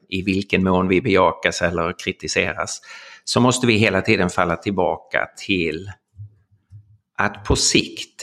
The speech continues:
i längden, så är det enda hållbara att stå för det som är sant. Och det ska man göra oavsett priset i den specifika situationen. Man måste stå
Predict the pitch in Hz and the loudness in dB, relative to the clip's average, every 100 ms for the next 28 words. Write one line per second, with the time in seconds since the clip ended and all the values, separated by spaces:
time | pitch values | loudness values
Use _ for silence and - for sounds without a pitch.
0 | - 123 123 113 65 73 - 113 117 - | 0 2 4 2 0 -4 -4 -4 -4 -8
1 | - _ - - - - _ - _ _ | -18 _ -18 -18 -20 -20 _ -20 _ _
2 | _ _ _ _ _ _ - - 110 104 | _ _ _ _ _ _ -20 0 4 4
3 | 98 - - 113 107 104 82 - 95 90 | 4 0 0 2 4 4 2 2 2 2
4 | - - - 104 _ - - - 85 65 | -2 -2 -6 -8 _ -8 -4 0 0 0
5 | - - 65 - 80 - - - - - | -2 -4 -4 -4 0 0 -2 -8 -20 -20
6 | - _ _ _ _ _ _ _ - 135 | -20 _ _ _ _ _ _ _ 2 2
7 | - 98 95 113 101 104 95 87 - - | 2 2 2 4 4 4 4 2 -4 -2
8 | - 98 - - - 85 82 82 117 - | 0 2 0 -4 -2 -2 0 -4 -6 -12
9 | _ _ _ _ - - - 98 127 87 | _ _ _ _ -4 0 2 2 2 0
10 | - - - 76 - 92 80 - 104 92 | -2 -4 -2 0 2 2 0 0 0 2
11 | 95 - - - - - | 0 -2 -6 -2 -2 -2